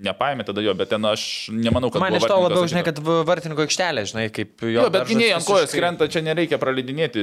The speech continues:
Speaker 1: čia tikrai iš kokių trijų vienas visą laik bus įvartis, jeigu tokį praleidinėsi, nes vartininkas, nu, nesitik, kad gynėjai, kuriam ant kojos eina kamuolys ir jis privalo iš-, išnešti tą kamuolį į autą ar į pusiau,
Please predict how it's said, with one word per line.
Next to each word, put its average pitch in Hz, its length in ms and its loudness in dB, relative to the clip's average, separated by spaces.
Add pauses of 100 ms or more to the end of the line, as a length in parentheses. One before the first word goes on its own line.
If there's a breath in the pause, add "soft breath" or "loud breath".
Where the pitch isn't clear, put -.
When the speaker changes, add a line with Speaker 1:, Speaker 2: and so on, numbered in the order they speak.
(140)
Speaker 1:
čia 101 160 -2 (580)
tikrai 110 320 -2 (420)
iš 95 180 -4
kokių 104 220 -4
trijų 117 300 -2
vienas 120 340 -2
visą 104 220 -4
laik 107 140 -2
bus 104 140 -4
įvartis, 107 340 -4
jeigu 85 120 -6
tokį 90 240 -2
praleidinėsi, 90 560 -6
nes 87 120 -10
vartininkas, 87 500 -6
nu, 87 100 -8
nesitik, 90 440 -8
kad 87 100 -6
gynėjai, 87 400 -6
kuriam 82 240 -6
ant 87 100 -6
kojos 90 240 -2
eina 92 140 -6
kamuolys 85 380 -8
ir 85 160 -4 (400 loud breath)
jis - 100 -14
privalo 110 400 0
iš-, 101 340 0
išnešti 127 480 -4
tą 104 120 -6
kamuolį 139 480 -2 (240)
į 95 180 -2
autą 104 400 0
ar 80 140 -2
į 85 100 -6
pusiau, 101 640 -2